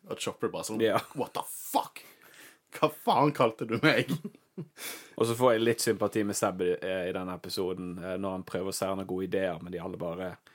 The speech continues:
Speaker 2: "You have those?"
Speaker 1: <laughs> "You can have those." Og så, når han faktisk har en god idé, så s-, begynner A P five å stamme, bare sånn, "Jeg beklager, jeg bare, det var faktisk en god idé, hvis ikke at du kunne ha de." <laughs>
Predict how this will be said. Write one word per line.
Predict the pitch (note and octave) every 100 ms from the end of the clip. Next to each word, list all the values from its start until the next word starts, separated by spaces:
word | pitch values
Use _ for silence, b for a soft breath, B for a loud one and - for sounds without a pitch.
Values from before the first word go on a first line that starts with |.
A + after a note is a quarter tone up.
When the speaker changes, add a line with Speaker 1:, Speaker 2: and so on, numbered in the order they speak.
| b b b -
Speaker 2:
"You | G2
have | A2 C3 E3+
those?" | A3 A#3+ - - C3
Speaker 1:
<laughs> | - E3 F#3+ F3 F4+ E3 G3 - F3 D3+
"You | D#3 E3
can | - - F#3+ E3
have | G#3 F#3
those." | A3 D3+
Og |
så, | E3 D3 C#3+ B -
når | C3+
han |
faktisk | C#3+ C#3
har | C#3+ C3
en | A2
god | G2+
idé, | G2+ F#2+ F#2
så | C3
s-, | A#2+ - -
begynner | B2 A2+ G#2+ G#2 -
A | B2
P | A#2
five | A#2 A2
å |
stamme, | - - F#2 G#2+ G#2+
bare | F2+ G2+
sånn, | A2 - B B B B B
"Jeg | E3 D3
beklager, | D3 C#3+ B2+ A#2+
jeg | A2+ B2+
bare, | C3 B2+
det | B2 C3+
var | C3
faktisk | C3 - - A#2+
en | A#2
god | A#2 G#2+
idé, | G2+ F#2
hvis | G#2 -
ikke | B2 -
at |
du | -
kunne | A2+ G#2 G2+
ha | F#2+
de." | F2+ - B B B B B
<laughs> | - E4+ -